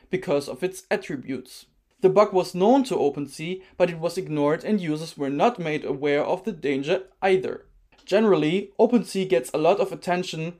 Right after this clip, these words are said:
lately due to theft and fraud on their website. Ripped off by a porn star. Celebrity Lana Rose, who became famous through porn sites, released her own N F T a few days ago.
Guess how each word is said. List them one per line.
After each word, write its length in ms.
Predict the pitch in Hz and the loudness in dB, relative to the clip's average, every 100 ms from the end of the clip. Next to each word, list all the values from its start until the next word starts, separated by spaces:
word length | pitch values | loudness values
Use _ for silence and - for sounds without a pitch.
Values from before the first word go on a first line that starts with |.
| - | 0
lately 520 | 143 139 151 190 202 - | 2 2 -2 -6 -4 0
due 160 | 226 | 2
to 200 | 254 190 | 2 -2
theft 420 | - 156 156 - | -2 -2 -2 -4
and 180 | 202 233 | -2 -2
fraud 380 | - 139 127 127 | 0 2 2 0
on 140 | 147 147 | -4 2
their 140 | 185 | 4
website. 640 | 185 180 - - - - - _ _ _ _ _ _ _ _ _ _ _ _ _ _ _ _ _ _ 175 | 4 2 -2 -16 -16 -18 -20 _ _ _ _ _ _ _ _ _ _ _ _ _ _ _ _ _ _ 2
Ripped 260 | 240 - | 2 2
off 280 | 147 139 - | 0 -2 -2
by 140 | 143 139 | 0 0
a 80 | 147 | 0
porn 340 | - 185 135 | 0 0 0
star. 340 | - 127 - - _ _ _ _ _ _ _ | -4 -6 -6 -16 _ _ _ _ _ _ _
Celebrity 760 | - - 208 233 202 - 165 | -12 0 2 4 0 -2 -2
Lana 300 | 151 175 208 | 0 2 2
Rose, 460 | 160 147 151 - - _ | 2 2 0 -6 -20 _
who 140 | - 165 | -10 -8
became 340 | 156 - 185 | -4 0 0
famous 460 | 175 196 214 190 - | 0 0 2 0 -4
through 280 | - 156 151 | -8 -8 -2
porn 380 | 185 196 202 | 0 0 -2
sites, 520 | - 143 135 143 - - _ - | -6 -4 -4 -4 -12 -20 _ -8
released 380 | 170 196 196 | 0 0 0
her 100 | 170 - | -2 0
own 200 | 170 190 | 0 0
N 120 | 160 | -4
F 140 | 156 | -10
T 200 | - 185 | -8 -2
a 80 | 190 | -2
few 260 | 190 240 240 | -2 -2 0
days 300 | 147 127 - | 2 0 -4
ago. 400 | 127 127 113 | -4 -2 -4